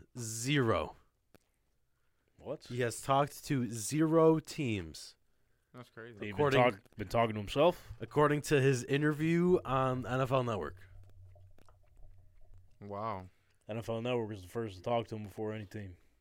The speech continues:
Speaker 1: Yes.
Speaker 2: What's the reason? 'Cause I know they're saying he's undersized.
Speaker 1: He's super undersized, but
Speaker 2: For a defensive interior.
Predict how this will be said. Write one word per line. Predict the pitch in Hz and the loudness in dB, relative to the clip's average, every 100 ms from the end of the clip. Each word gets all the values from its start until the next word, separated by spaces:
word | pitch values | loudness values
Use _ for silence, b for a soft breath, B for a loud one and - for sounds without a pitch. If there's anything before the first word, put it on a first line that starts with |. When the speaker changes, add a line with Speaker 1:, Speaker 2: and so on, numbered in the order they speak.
| _ _ | _ _
Speaker 1:
Yes. | 123 127 - - - _ _ _ _ _ _ _ _ _ _ _ _ b b b b | 4 4 2 -14 -20 _ _ _ _ _ _ _ _ _ _ _ _ b b b b
Speaker 2:
What's | 202 - | -4 4
the | |
reason? | 180 147 113 | 6 6 4
'Cause | 135 | 0
I | 165 | 2
know | 226 196 | 4 6
they're | 156 | 4
saying | - - - 156 135 | 2 -10 -2 0 2
he's | 117 123 | 2 0
undersized. | 113 92 117 107 98 90 - - - _ _ _ _ _ _ _ | -2 -2 0 0 0 -6 -14 -20 -20 _ _ _ _ _ _ _
Speaker 1:
He's | - | -14
super | - 202 98 | -8 -4 -4
undersized, | 67 71 - 73 64 - _ | -4 -8 -10 -10 -12 -20 _
but | - 156 117 - _ _ _ _ _ _ _ _ | 6 6 6 0 _ _ _ _ _ _ _ _
Speaker 2:
For | - | -4
a | 95 | -4
defensive | 92 104 - 98 95 | -2 -4 -4 -6 -8
interior. | 92 - 98 90 87 | -6 -4 -2 -4 -6